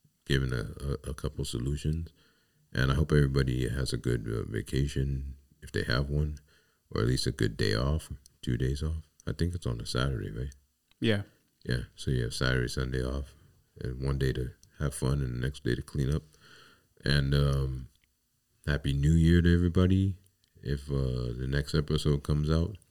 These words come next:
Speaker 1: by then. And, um, thanks, Manny, um, for all the help with the, uh, videoing, and thanks to my, my wife and, uh,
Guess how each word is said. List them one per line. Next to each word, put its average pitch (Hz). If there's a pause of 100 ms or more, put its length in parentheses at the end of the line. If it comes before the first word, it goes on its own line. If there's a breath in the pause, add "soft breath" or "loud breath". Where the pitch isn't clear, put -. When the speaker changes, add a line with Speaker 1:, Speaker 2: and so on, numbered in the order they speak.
(220)
Speaker 1:
by 78
then. 82 (840 soft breath)
And, 73
um, 76 (880)
thanks, 71
Manny, 90 (840)
um, 64
for 65
all 67
the 65
help 76
with 71
the, 65
uh, 62
videoing, 80 (120)
and 65 (640 soft breath)
thanks 71
to 76
my, 60 (120)
my 64
wife 71 (100)
and, 62
uh, 60